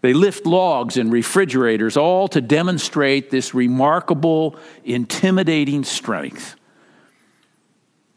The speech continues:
And then they talk about their faith as the real secret of their strength. And apparently, American culture eats this stuff up.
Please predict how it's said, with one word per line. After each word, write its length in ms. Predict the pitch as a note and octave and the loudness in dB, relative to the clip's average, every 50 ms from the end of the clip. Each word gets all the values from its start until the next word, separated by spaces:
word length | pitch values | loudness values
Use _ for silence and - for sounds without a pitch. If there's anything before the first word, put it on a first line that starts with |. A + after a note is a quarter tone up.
| _ - | _ -6
And 160 | A#2+ A2+ B2+ | -2 0 2
then 500 | D3+ D#3+ C#3+ B2+ A#2+ C3 C3+ C#3 C#3 B2 - - - _ _ - | 2 2 2 0 -2 -2 -4 -6 -8 -12 -16 -20 -20 _ _ -6
they 120 | A2+ A2+ | -4 -4
talk 280 | - - E3 C#3+ - - | -2 0 0 0 0 -2
about 300 | A#2+ A2+ A#2+ A2+ - - | -2 -2 -2 -2 -2 -2
their 160 | A#2+ A2 G#2 | -2 -2 -2
faith 520 | - - - G3 E3+ A#2 F#2+ - - - | -4 -2 0 0 0 0 -2 -4 -6 -6
as 200 | G#2+ F#2+ F#2+ - | -6 -6 -6 -6
the 140 | - G#2 F#2+ | -8 -8 -6
real 480 | F2+ G2+ C3+ D3 C#3 C3 B2+ A2+ G2+ F2+ | -2 0 0 2 2 2 2 0 -2 -4
secret 680 | - - - - F#3 E3+ - - - D#2+ - - - | -6 -6 -2 -2 -2 -2 -2 -4 -8 -8 -8 -10 -10
of 240 | - G#2 G#2 F#2+ F2 | -8 -6 -6 -6 -4
their 200 | G2+ F#2+ F#2 - | -4 -4 -4 -6
strength. 680 | - - - A2 F2+ C#2 - - - - - - - _ _ _ _ _ _ _ _ _ _ _ _ _ _ _ _ _ _ _ _ _ _ _ _ _ _ _ _ _ _ _ _ _ _ _ _ _ _ _ _ _ _ _ _ _ | -8 -8 -6 -6 -8 -8 -10 -16 -20 -20 -20 -20 -20 _ _ _ _ _ _ _ _ _ _ _ _ _ _ _ _ _ _ _ _ _ _ _ _ _ _ _ _ _ _ _ _ _ _ _ _ _ _ _ _ _ _ _ _ _
And 140 | - - D3+ | -4 -2 -2
apparently, 480 | C#3 - G#3+ D#4+ E4 A#3+ F#3+ F3 D3+ C#3 | 0 0 0 2 2 2 2 2 2 2
American 400 | - D#3 F#3+ G3 F3+ - D#3 B2 | 2 2 2 0 2 0 0 -2
culture 500 | - - G#3 G#3+ F#3+ - - C#3 G#2 G2 - | 0 0 0 0 0 -2 -2 -2 -2 -2 -2
eats 280 | - C#3 - - - | -4 -4 -4 -4 -4
this 220 | - C3+ C#3+ D#3 - | -2 -2 0 0 -2
stuff 400 | - - - B2 B2+ A#2+ - - | -4 -4 -2 -2 -2 -2 -2 -2
up. 340 | G2 F2 C#2+ C2 - _ | -2 -2 -4 -6 -10 _